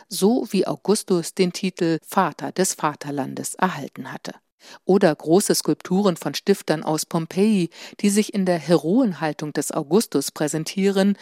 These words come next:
so ihre Verbundenheit mit dem Herrscher demonstrieren und dafür eine profitbringende Gegenleistung erwarteten.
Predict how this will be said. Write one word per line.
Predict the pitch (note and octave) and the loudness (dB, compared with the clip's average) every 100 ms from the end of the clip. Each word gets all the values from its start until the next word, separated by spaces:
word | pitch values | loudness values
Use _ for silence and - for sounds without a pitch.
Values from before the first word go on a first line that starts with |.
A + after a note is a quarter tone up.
| - - | -8 -14
so | - F3 F3+ - | -4 2 4 4
ihre | E3 D3+ C#3+ | 0 -2 -6
Verbundenheit | D#3 C#3 G3+ C4 - E3 D#3+ D#3 | -6 2 4 4 -4 -2 -2 -2
mit | D#3 - | -6 -6
dem | C3 G3+ | -6 -6
Herrscher | - D#3 D#3+ D#3 D3 | -6 -4 -4 -4 -4
demonstrieren | D#3+ G3+ G#3+ G3 - F#3+ F#3 E3+ D#3+ - - _ | 0 4 4 2 -2 0 0 0 -4 -10 -20 _
und | A#3+ A#3+ | -2 2
dafür | G3 D3 - D3 - | 2 0 -2 -4 -2
eine | D#3+ D3+ D3+ | -4 -4 -6
profitbringende | - F3 B3 G3+ - D3+ C#3+ C#3 F#3 | -2 2 2 2 -2 -8 -6 -2 -2
Gegenleistung | G3+ E3+ C#3+ C3+ C#3+ - D3 | 2 2 0 -8 -8 -8 -8
erwarteten. | - D3 D3+ - - - - | -6 -6 -6 -10 -12 -10 -10